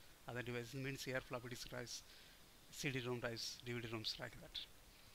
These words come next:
Some graphics cards may also require this connector too. Some additional graphics cards, if you are inserting on the P C I slots inside the motherboard, uh, on the motherboard inside the computer case,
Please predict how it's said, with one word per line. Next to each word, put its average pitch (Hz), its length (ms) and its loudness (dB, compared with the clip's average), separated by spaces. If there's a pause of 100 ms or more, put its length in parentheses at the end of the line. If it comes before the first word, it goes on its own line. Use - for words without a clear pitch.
(720)
Some 226 340 8
graphics 180 380 8
cards - 260 8
may 147 100 8
also 143 320 8
require 156 320 6
this 147 200 -2
connector 147 360 4 (100)
too. 196 100 0 (680)
Some 127 260 -2
additional 123 340 6
graphics 135 440 4
cards, 131 300 2 (320)
if 147 140 -4
you 139 60 4
are 120 100 2
inserting 143 520 2 (480)
on 123 80 -2
the 123 80 4
P 151 160 0
C 147 160 2
I - 720 -2
slots - 560 4
inside 139 300 2
the 147 80 0
motherboard, 143 400 0 (460)
uh, 123 200 2
on 139 100 6
the 151 60 8
motherboard 147 400 6 (100)
inside 139 300 2
the 143 80 4
computer 143 340 2
case, - 360 2